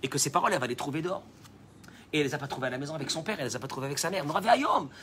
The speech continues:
Nora Ve'ayom, c'est caché mais hod. Une adolescente, et je redis les mots, qui trouve ces paroles affectives, ce besoin affectif à la maison, un enfant qui trouve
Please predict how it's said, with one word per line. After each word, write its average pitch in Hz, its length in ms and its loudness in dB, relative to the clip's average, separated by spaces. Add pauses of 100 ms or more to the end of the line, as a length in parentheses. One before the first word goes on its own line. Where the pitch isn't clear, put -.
(100)
Nora 135 200 4
Ve'ayom, 247 440 10
c'est 185 100 2
caché 240 280 6
mais 262 100 2
hod. 277 380 10 (1080)
Une 294 340 10
adolescente, 262 1000 10
et 139 80 -2
je 127 140 0
redis 160 600 4
les 127 80 4
mots, 90 180 -4 (800)
qui 185 160 0
trouve 190 420 2 (800)
ces - 300 6
paroles 170 500 6 (460)
affectives, - 580 4 (1080)
ce - 220 10
besoin 214 560 10
affectif 185 500 4
à 131 80 4
la 127 80 2
maison, 190 340 4
un 151 180 8
enfant 226 360 8
qui 160 100 -6
trouve 190 260 -2